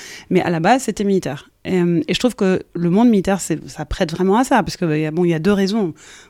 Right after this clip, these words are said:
Vous disiez là, euh, la technologie, donc c'est aujourd'hui qu'on achète, c'est aussi aujourd'hui qu'on recrute. Donc on veut une certaine, enfin, une certaine, un certain type d'officier, ou c'est aujourd'hui qu'on décide d'avoir, euh, des, des brigades cyber, ou je sais pas.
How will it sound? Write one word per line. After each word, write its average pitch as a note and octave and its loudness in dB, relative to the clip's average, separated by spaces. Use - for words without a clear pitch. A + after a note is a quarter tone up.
Vous E3+ -4
disiez F3 0
là, F#3 4
euh, D3 0
la D3+ -2
technologie, E3+ 2
donc E3 2
c'est - -8
aujourd'hui F3+ 2
qu'on E3+ 0
achète, F#3 -2
c'est - -4
aussi A3+ 2
aujourd'hui G3 0
qu'on F3+ 0
recrute. G3+ -2
Donc F#3 0
on G3+ 2
veut A3+ 0
une G3 -2
certaine, F#3 -2
enfin, D#3+ 0
une D#3+ -2
certaine, D#3+ -6
un D3 -4
certain D#3+ -10
type F#3 -8
d'officier, B3 -2
ou F#3+ 2
c'est - -4
aujourd'hui F3+ -2
qu'on E3+ -4
décide F3 -2
d'avoir, D#3 -2
euh, D#3 -6
des, D3+ -8
des D3 -6
brigades D#3 -6
cyber, A3 0
ou F#3+ -2
je F3+ -8
sais F3 -6
pas. G3+ 0